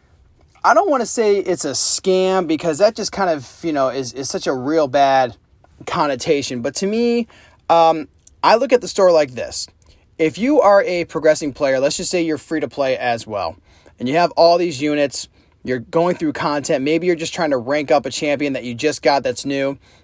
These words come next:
I think if you go to the store, if you're just using that store as, like, a pay and go type thing, where it's like, hey, you're sitting on a big batch of units and you can spend a few just to kinda get those catalysts that you're having a real hard time getting, okay, cool,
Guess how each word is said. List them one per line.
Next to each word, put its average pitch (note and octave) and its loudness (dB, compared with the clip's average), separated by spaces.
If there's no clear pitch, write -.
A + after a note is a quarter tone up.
I D#3+ 4
think B3+ 0
if F3 -2
you G3+ -4
go F3+ 4
to F#3+ 0
the E3+ -2
store, E3+ 2
if C3+ -8
you're G#3+ -2
just A3+ -4
using F3 -2
that E3 4
store E3+ 4
as, D3+ 0
like, D3+ -2
a C3+ 0
pay F3+ -2
and C#3+ -2
go A#2+ -2
type B2 -4
thing, B2+ -6
where B2+ -4
it's B2 -6
like, C3+ -4
hey, F3 2
you're B2+ -6
sitting G3 -2
on E3 -2
a C3+ -4
big F#3 4
batch E3 4
of D3+ -6
units C3 -4
and D#3+ -4
you F#3+ -6
can G#3+ -4
spend G#3 0
a E3 -6
few B2+ -4
just G#3+ 2
to A3+ -6
kinda G#3 2
get F#3+ 0
those F3 0
catalysts E3+ 2
that D3+ -8
you're D3+ -4
having D#3 2
a C3+ 0
real D3+ 4
hard E3 2
time D#3+ 0
getting, D#3+ -2
okay, G3 2
cool, C3 0